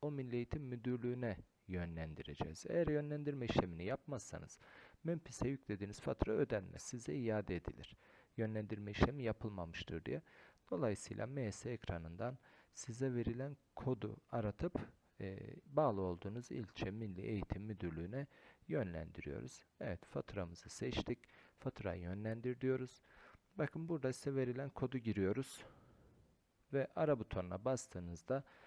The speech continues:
bağlı olduğunuz ilçe Milli Eğitim Müdürlüğü karşınıza gelecektir. Evet.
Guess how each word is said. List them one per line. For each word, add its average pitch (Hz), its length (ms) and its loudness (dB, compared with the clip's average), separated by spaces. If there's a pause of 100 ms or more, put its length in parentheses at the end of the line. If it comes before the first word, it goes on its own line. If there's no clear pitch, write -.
(220)
bağlı 120 260 8
olduğunuz 98 460 -2
ilçe - 300 -2
Milli 117 200 -4
Eğitim 101 240 -2
Müdürlüğü 92 360 -2
karşınıza 92 520 -2
gelecektir. 127 760 0 (680)
Evet. - 340 -2